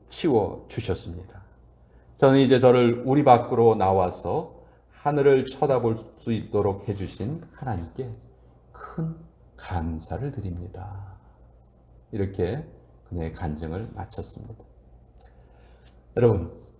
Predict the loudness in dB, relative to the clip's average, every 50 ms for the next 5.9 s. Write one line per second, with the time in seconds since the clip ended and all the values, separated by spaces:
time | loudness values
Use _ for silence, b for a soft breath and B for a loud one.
0 | _ -8 -4 -2 2 4 4 6 6 4 4 4 4 2 2 0 -2 -6 -10 -14
1 | -18 -20 -20 -10 -6 0 2 4 4 4 4 4 4 4 2 2 2 2 0 0
2 | 0 -2 -2 -2 0 2 2 2 2 0 -4 -12 -18 -20 -20 -18 -18 -16 -10 -4
3 | -2 -2 -2 -2 -4 -6 -10 -14 -20 -20 -8 -4 -4 -4 -2 0 0 0 2 2
4 | 0 0 -4 -6 -6 -6 -6 -6 -4 -6 -6 -10 -10 -10 -10 -10 -10 -8 -4 -2
5 | -2 0 0 -2 -4 -4 -6 -8 -6 -4 -4 -4 -4 -4 -6 -8 -10